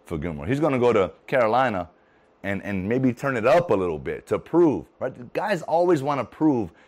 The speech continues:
that they're still elite, that they're still a Pro Bowl lockdown player. In this, in his case, a lockdown corner.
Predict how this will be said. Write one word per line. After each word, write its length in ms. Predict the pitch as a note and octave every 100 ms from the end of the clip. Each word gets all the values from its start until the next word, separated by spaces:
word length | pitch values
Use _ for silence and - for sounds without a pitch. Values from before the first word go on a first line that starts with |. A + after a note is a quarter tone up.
| _ -
that 160 | A#2+ A2
they're 140 | A#2+
still 340 | - - C#3
elite, 480 | A2 G#2+ F#2+ - - _ _ _ _ _ _ _ _ _
that 160 | G2 G2
they're 100 | G#2+
still 360 | - D#3 C#3+
a 80 | G#2+
Pro 460 | - - C3+ B2 A2+ E2+
Bowl 340 | F#2+ G#2+ G#2+ F2
lockdown 840 | G#2+ B2 C3 - G#2 F#2 F#2+ B2+ _ _ _ _ _ _
player. 380 | - G#2+ G#2 - _ _ _ -
In 60 |
this, 240 | C#3 C#3+ A2+
in 140 | A2
his 160 | D3+ -
case, 240 | A#2 A2+
a 20 |
lockdown 400 | G#2+ A#2+ - B2
corner. 260 | A#2+ -